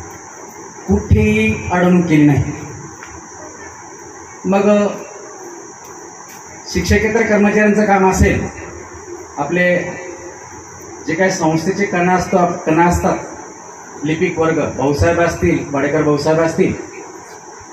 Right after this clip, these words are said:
मी माझं काम संपल्यानंतर त्यांच्याजवळ खाली येऊन बसायचो. कुठलंही ऑफिसाचं काम हे सर्व एकदम येत नाही, त्याच्यामध्ये आपल्याला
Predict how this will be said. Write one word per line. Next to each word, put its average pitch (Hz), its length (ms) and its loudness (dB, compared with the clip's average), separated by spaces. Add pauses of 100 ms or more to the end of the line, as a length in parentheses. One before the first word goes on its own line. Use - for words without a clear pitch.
(220)
मी 190 480 4
माझं 165 340 2
काम 208 400 4 (380)
संपल्यानंतर 214 760 2 (600)
त्यांच्याजवळ 190 540 4
खाली 180 180 4
येऊन 175 140 4
बसायचो. 156 500 -2 (1500)
कुठलंही 233 440 4
ऑफिसाचं 226 600 4
काम 220 300 2 (480)
हे 202 120 6
सर्व 226 220 4 (300)
एकदम 214 440 2 (380)
येत 220 240 4
नाही, 226 240 2 (1200)
त्याच्यामध्ये 220 840 4 (760)
आपल्याला 190 580 2